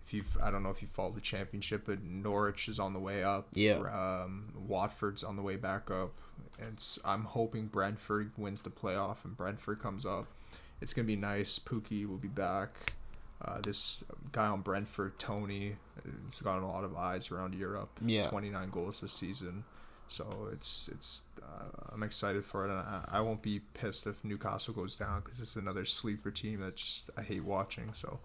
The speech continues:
Speaker 2: Yeah,
Speaker 1: I'd
Speaker 2: it's
Speaker 1: rather
Speaker 2: true.
Speaker 1: replace them with a more exciting squad. So
Speaker 2: It's true.
Speaker 1: let's, let's move on, finish off on Champions League. We don't have too much time here. I don't wanna make it go too long, but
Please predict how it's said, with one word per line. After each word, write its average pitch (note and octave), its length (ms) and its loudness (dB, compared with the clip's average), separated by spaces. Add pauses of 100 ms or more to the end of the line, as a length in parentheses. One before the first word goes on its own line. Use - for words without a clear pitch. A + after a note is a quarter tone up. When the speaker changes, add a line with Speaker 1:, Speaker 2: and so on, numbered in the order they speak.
Speaker 2:
Yeah, G#2+ 260 6
Speaker 1:
I'd G#2+ 40 6
Speaker 2:
it's G2+ 120 4
Speaker 1:
rather G2+ 140 6
Speaker 2:
true. G2+ 80 8
Speaker 1:
replace G2 360 0
them G#2 180 -2
with G#2+ 160 -6
a - 40 -6
more G2 160 -2
exciting G2+ 420 -4
squad. - 420 -2
So - 220 -8 (320)
Speaker 2:
It's - 120 -2
true. B2+ 380 10
Speaker 1:
let's, - 480 6 (460)
let's C#3 240 6
move C3+ 180 8
on, A#2+ 240 6
finish A#2+ 400 0
off A2 300 4
on A2 300 -2 (100)
Champions A2 500 0
League. A2 160 4
We A2+ 60 2
don't B2 80 4
have A#2+ 120 2
too - 140 -2
much A2 180 0
time A2 260 2
here. A2 100 2
I A2 40 2
don't A2 100 0
wanna A2 140 0
make G#2+ 240 -4
it - 80 -12
go G#2+ 120 0
too A2 320 2
long, G#2+ 340 2
but G#2+ 180 2